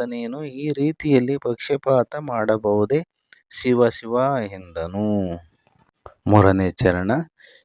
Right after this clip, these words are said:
ಎಲ್ಲ ಧರ್ಮದ ಸಾರವನ್ನು ನೀವು ಬಲ್ಲಿರ ಅರಿಯಿರಿ, ಎಲ್ಲವನು ನೀವು ಇಲ್ಲಿ ನುಡಿಯುವ ಅಪೇಕ್ಷೆಯು ಉಂಟೆ,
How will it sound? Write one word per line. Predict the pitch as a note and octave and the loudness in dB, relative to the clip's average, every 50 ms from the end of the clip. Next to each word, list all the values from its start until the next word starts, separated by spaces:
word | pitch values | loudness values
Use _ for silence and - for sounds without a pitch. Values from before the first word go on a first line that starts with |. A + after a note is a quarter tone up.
| _ _ - | _ _ 8
ಎಲ್ಲ | A#2 C3 C#3 C#3 C3+ C3 B2 A#2 G#2 | 10 10 10 10 10 8 6 4 4
ಧರ್ಮದ | A2+ B2 B2+ C3+ C3+ C3+ C3 B2+ B2 A#2+ | 2 0 0 0 -2 -4 -4 -4 -4 -4
ಸಾರವನ್ನು | A2+ - - A2+ A2 A2+ A2+ A#2 A#2 A2+ A#2 A#2 A2+ G#2+ G2+ G2 | -4 -2 -2 0 0 0 0 0 0 -2 -2 -4 -4 -6 -8 -6
ನೀವು | G2+ A2+ B2+ C3 B2+ A2 - - _ _ _ _ _ _ _ _ _ _ _ _ _ _ - | -4 -2 0 0 0 -2 -4 -8 _ _ _ _ _ _ _ _ _ _ _ _ _ _ 0
ಬಲ್ಲಿರ | F#2+ G#2+ G#2 A2 A#2 A#2+ B2 C3 C3 B2+ A2+ G#2+ G2 D#2+ D#2+ | 4 6 6 6 6 4 4 4 4 4 4 2 0 -2 -4
ಅರಿಯಿರಿ, | F#2+ G2+ A2 A2+ A2+ A2 A2 G#2 F#2+ E2 - - - - D#2 F#2+ | -6 -6 -4 -4 -4 -4 -4 -4 -4 -6 -8 -10 -18 -18 -10 -8
ಎಲ್ಲವನು | G#2 G#2 A2 A#2+ C3 C3+ C3+ B2+ B2+ A#2+ A2+ G#2 F#2 D#2 D2 E2+ G2 | -4 -2 0 4 6 6 6 6 6 2 0 -4 -10 -12 -16 -14 -12
ನೀವು | A2 A#2+ B2+ C3+ C3 B2 G#2+ F2+ B1 A#1+ | -10 -8 -8 -6 -6 -6 -8 -10 -10 -6
ಇಲ್ಲಿ | G2 A#2 B2 B2+ B2+ B2+ A#2+ A2+ F#2 - - | -4 -2 -2 0 0 0 0 0 -2 -2 -4
ನುಡಿಯುವ | F2+ G#2 A2 A2+ A#2+ B2+ A#2+ A2+ G2+ F2+ F2 | -4 -2 2 4 6 6 6 6 4 0 -2
ಅಪೇಕ್ಷೆಯು | - - - B2 B2+ C3+ C3 - - - - A2+ G#2+ G#2 G2 - - _ _ | -8 -2 2 4 6 6 4 2 -4 -8 -8 -6 -6 -6 -6 -10 -14 _ _
ಉಂಟೆ, | - F#2+ G2 F#2 - - F2+ G2 | -16 -12 -12 -12 -6 -2 -2 -2